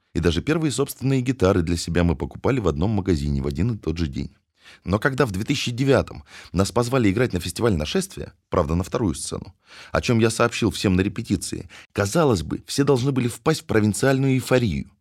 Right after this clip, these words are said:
Но он сложил гитару в кейс, в другую руку взял камбарь и, уходя навсегда, сказал: «Рынок мне дал все, а музыка — ничего». И добавил: «А тебе, Костян, не надо на вторую сцену выходить». И покинул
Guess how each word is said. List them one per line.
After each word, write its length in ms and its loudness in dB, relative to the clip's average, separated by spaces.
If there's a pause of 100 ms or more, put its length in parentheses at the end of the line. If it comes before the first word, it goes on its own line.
(400)
Но 180 6
он 80 4
сложил 360 4
гитару 320 2
в 100 -6
кейс, 340 -2 (220)
в 100 -6
другую 400 4
руку 220 2
взял 240 0
камбарь 460 0 (480)
и, 100 4
уходя 300 2
навсегда, 420 -2
сказал: 480 -2 (140)
«Рынок 480 2 (120)
мне 440 0
дал 400 -2
все, 300 -6 (280)
а 140 -6
музыка — 520 -2 (100)
ничего». 540 -4 (540)
И 80 -6
добавил: 480 0 (680)
«А 100 -6
тебе, 200 0
Костян, 400 -4 (100)
не 120 0
надо 180 2
на 120 0
вторую 240 -6
сцену 260 -6
выходить». 420 -10 (380)
И 100 -4
покинул 480 -2